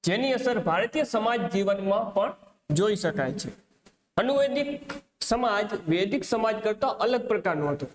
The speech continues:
વૈદિક સમાજ છે, ઓકે, વૈદિક સમાજ અને અનુવૈદિક સમાજ. વૈદિક સમાજનો આપણે સમયગાળો જોઈ લીધો ને, પંદરસો, ઈસવીસન પૂર્વ પંદરસો થી એક હજાર, અને અનુવૈદિક કાળ અથવા તો ઉત્તરવૈદિક કાળનો સમયગાળો આપણે જોયો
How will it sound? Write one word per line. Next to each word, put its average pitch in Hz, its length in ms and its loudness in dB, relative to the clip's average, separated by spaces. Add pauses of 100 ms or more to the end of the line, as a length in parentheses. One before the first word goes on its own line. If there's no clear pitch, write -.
(560)
વૈદિક 180 380 0
સમાજ 185 360 0
છે, - 160 -8 (580)
ઓકે, 165 200 0
વૈદિક 175 320 0
સમાજ 214 340 0
અને 185 120 2
અનુવૈદિક 185 420 2
સમાજ. 180 280 0 (720)
વૈદિક 165 240 2
સમાજનો 180 340 0
આપણે 175 340 2
સમયગાળો 175 420 0
જોઈ 180 160 2
લીધો 233 240 0
ને, 156 60 -2 (120)
પંદરસો, 180 420 0
ઈસવીસન 190 360 0
પૂર્વ 185 220 0
પંદરસો 180 420 0
થી 190 180 2
એક 196 140 -2
હજાર, 139 240 -2 (480)
અને 160 120 2
અનુવૈદિક 196 540 2
કાળ 143 160 0
અથવા 175 260 0
તો 190 100 0
ઉત્તરવૈદિક 196 500 0
કાળનો 190 280 2
સમયગાળો 175 440 2
આપણે 175 200 0
જોયો 175 240 0